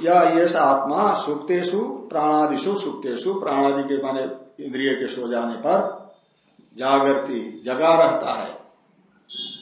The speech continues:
न स्वपिति, सोता नहीं है जो आत्मा। कथम, कैसे? कहते हैं वहां उसको काम करना पड़ता है,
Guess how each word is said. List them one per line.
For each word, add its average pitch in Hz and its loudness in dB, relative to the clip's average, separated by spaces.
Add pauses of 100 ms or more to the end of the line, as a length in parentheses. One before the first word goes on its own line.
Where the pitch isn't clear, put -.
(500)
न 165 -2
स्वपिति, 139 -4
सोता 151 0
नहीं 151 0
है 143 0
जो 139 2
आत्मा। - -6
कथम, 180 -2 (340)
कैसे? 185 6
कहते 180 0
हैं 202 -2
वहां 202 -2
उसको 196 -4
काम 185 -4
करना 175 -6
पड़ता 117 -6
है, - -12